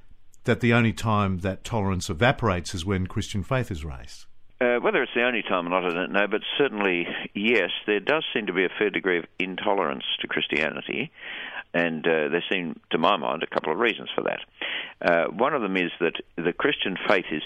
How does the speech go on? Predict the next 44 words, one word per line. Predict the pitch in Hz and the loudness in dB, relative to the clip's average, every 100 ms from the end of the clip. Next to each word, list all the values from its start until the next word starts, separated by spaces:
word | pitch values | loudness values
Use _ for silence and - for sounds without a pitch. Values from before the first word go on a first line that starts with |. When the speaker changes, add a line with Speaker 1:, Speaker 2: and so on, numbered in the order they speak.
| - - | -4 0
Speaker 2:
seen, | 120 80 78 | 0 0 0
rightly | 98 117 - 85 | 2 2 2 0
or | 80 | 0
not, | 80 - - - | 0 -2 -6 -2
as | 87 76 | -2 0
being | 71 92 85 76 | 2 2 2 0
the | 98 113 | 0 0
predominant | - 82 90 85 78 69 - | 0 2 2 0 -4 -4 0
faith | 80 80 - - | 0 0 -8 -6
in | 90 | -2
Australia, | 69 - - 90 60 50 117 - - - - - - | -2 -2 2 2 2 -4 -6 -10 -18 -18 -18 -10 -2
and | 90 87 | 0 4
therefore, | 113 - 85 80 82 - - | 2 2 2 4 4 2 -2
if | - - | -4 0
you | 101 | 2
are | 98 90 85 78 - | 2 2 2 0 -4
the | - - | -6 0
sort | 117 | 0
of | 95 - | 0 0
person | 92 - 80 | 0 0 0
who | 73 | 2
likes | 90 - | 2 0
to | - | -2
get | 82 78 | -2 -2
into | 69 64 | -2 -2
attack | - - 90 - | -2 -2 -2 -2
mode | 73 69 76 85 - | 0 2 2 0 -2
or | - 69 - | 0 0 2
to, | 67 65 53 | 0 0 -2
to, | 67 - _ _ - | -4 -4 _ _ -6
to, | 62 - _ - | -6 -8 _ -10
to | - | -2
be | 73 - | -2 2
seen | 110 85 | 0 0
as | 76 | -2
someone | 85 80 76 | -2 0 -2
who, | 82 - - - - | -2 -4 -8 -8 -2
who's | 92 85 78 | 0 2 2
a | |
dissenter, | 80 76 - 110 95 65 - | 0 -2 0 0 0 -4 -2
someone | 90 87 82 | -2 -2 0
who's, | 120 107 - - - | 0 0 -2 -4 -2
who | 82 | 0
makes | 71 95 - | 2 2 0